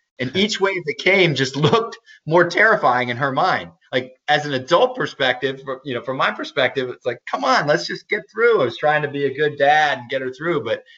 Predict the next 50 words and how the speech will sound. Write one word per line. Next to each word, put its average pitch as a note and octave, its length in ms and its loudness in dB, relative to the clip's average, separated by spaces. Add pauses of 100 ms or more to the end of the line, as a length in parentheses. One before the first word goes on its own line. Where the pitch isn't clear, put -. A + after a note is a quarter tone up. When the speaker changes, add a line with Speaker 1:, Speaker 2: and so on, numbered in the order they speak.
(440)
Speaker 1:
every F3+ 320 4
time F3 240 2
she E3+ 160 0
ignored D#3 400 2
it, B2+ 160 0
they A#2+ 80 0
got, A#2 160 -2
it A#2 60 -8
got A#2 240 -2
harder C3 420 0
and A#2 80 -4
harder. B2 460 -4 (200)
And A2 140 -16
finally, D3+ 320 0
I B2 60 0
had C3 180 0
to A2+ 200 -6 (120)
essentially D3 580 -4
push - 380 -4
her D#3+ 80 -4
through D#3+ 320 -4
the D#3 100 0
wave. D3 420 4
And - 460 -12
then C3+ 80 0
she D#3 140 -6
realized D3+ 440 0
there B2 120 0
was A#2 140 -4
a G#2+ 60 -4
great, C#3 460 0
big, B2+ 220 2
beautiful C3 460 -2
world C3+ 320 2
on A2+ 140 -4
the A2+ 100 -4
other A#2 220 -2
side. B2+ 480 0 (220)
Speaker 2:
Mm. A2 280 -12 (100)
Speaker 1:
But C3 140 2 (340)
those D3 240 0
monsters E3 540 2
in D3 80 -2
the C3 80 0
closet, D3 600 0
those B2 220 0
things D3+ 280 -6
that B2+ 120 -4
we C3 140 2
ignore, A#2+ 580 0